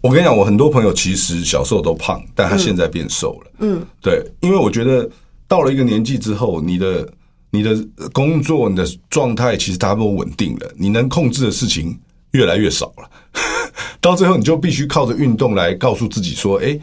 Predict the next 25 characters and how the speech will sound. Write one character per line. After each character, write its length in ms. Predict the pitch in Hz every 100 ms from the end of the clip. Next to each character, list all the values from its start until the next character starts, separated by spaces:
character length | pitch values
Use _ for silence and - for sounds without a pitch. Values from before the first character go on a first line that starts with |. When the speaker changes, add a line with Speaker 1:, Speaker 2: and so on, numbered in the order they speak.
| - -
Speaker 1:
我 100 | -
还 140 | -
可 220 | 76 - 80
以， 120 | 65
我 120 | 67
还 100 | 69
可 240 | 65 64
以。” 100 | 67 - -
我 100 | -
觉 160 | 120 160
得 160 | 175 -
我 120 | 139
一 40 | 156
开 160 | 156
始 80 | 135
我 100 | 90
很 140 | 85
惊 240 | 71 101 113
讶， 160 | 90
我 100 | 80
怎 100 | 92
么 80 | 80
会 100 | 107
想 180 | - 65
要 300 | 87 90 76